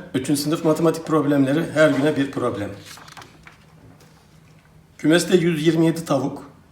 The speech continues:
vardır. Tavuklardan elli altı eksik horoz bulunmaktadır. Tavuk ve horozların toplam sayısı kaçtır? Tavuk kaç tane? Yüz yirmi yedi tane.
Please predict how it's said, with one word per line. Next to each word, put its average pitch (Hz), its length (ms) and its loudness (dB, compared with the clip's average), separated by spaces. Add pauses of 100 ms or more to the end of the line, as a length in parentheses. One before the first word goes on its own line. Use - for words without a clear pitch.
(100)
vardır. 113 360 0 (420)
Tavuklardan 175 760 2
elli 131 220 -2
altı 151 260 0
eksik 117 400 -6 (140)
horoz 120 360 -4
bulunmaktadır. 101 720 -8 (500)
Tavuk 170 300 0
ve 131 60 0
horozların 127 520 0
toplam 151 420 -2
sayısı 101 400 -6
kaçtır? - 560 -4 (2000)
Tavuk - 280 -8
kaç 170 200 0
tane? 165 320 0 (4000)
Yüz 120 200 -6
yirmi 139 260 0
yedi 147 220 -2
tane. 98 280 -6